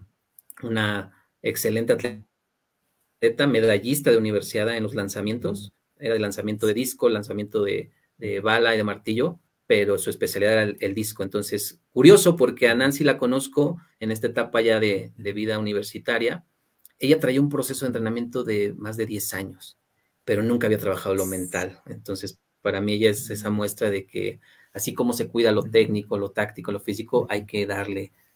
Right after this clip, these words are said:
en la parte mental. Entonces, la importancia, como se los digo, para mí tiene que ver con esto, que, que el ser humano es integral, que hay que cuidarlo,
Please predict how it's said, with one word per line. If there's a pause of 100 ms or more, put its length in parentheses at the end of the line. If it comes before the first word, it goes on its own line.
en
la
parte
mental.
Entonces, (300)
la
importancia, (420)
como
se
los (540)
digo, (560)
para
mí (960)
tiene
que
ver
con
esto, (1040)
que,
que
el
ser
humano
es
integral,
que
hay
que
cuidarlo,